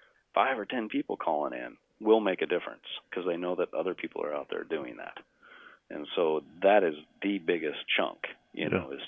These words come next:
Speaker 1: to actually pick up the phone. Beyond that,
Speaker 2: Listen,
Speaker 1: writing
Speaker 2: everyone
Speaker 1: the
Speaker 2: out there,
Speaker 1: message,
Speaker 2: actually
Speaker 1: typing
Speaker 2: pick
Speaker 1: it.
Speaker 2: up the phone. Don't be
Speaker 1: Yeah.
Speaker 2: like, "Oh, someone else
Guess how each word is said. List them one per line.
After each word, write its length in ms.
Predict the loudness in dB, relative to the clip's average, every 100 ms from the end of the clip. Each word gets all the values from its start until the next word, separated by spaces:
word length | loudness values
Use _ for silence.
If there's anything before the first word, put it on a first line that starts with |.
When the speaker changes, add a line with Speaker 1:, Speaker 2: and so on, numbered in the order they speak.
| -6
Speaker 1:
to 100 | -4 -2 0
actually 440 | 0 2 0 0
pick 220 | -4 -2
up 160 | -2 -2
the 80 | -4
phone. 340 | -2 -2 -2
Beyond 380 | -6 -2 -2 -2
that, 240 | -2 -2 -4 _ _ 6
Speaker 2:
Listen, 340 | 8 10 8
Speaker 1:
writing 20 | 6
Speaker 2:
everyone 320 | 6 6 4
Speaker 1:
the 80 | 4
Speaker 2:
out 60 | 2
there, 280 | 4 4 0
Speaker 1:
message, 220 | -4 0 6
Speaker 2:
actually 340 | 6 8 4
Speaker 1:
typing 60 | 6 6
Speaker 2:
pick 20 |
Speaker 1:
it. 20 |
Speaker 2:
up 120 | 6 6
the 80 |
phone. 380 | 6 6 6 4
Don't 280 | 8 8 8
be 60 | 6
Speaker 1:
Yeah. 60 | 8
Speaker 2:
like, 200 | 8 10
"Oh, 120 | 8
someone 260 | 8 4 6
else 160 | 4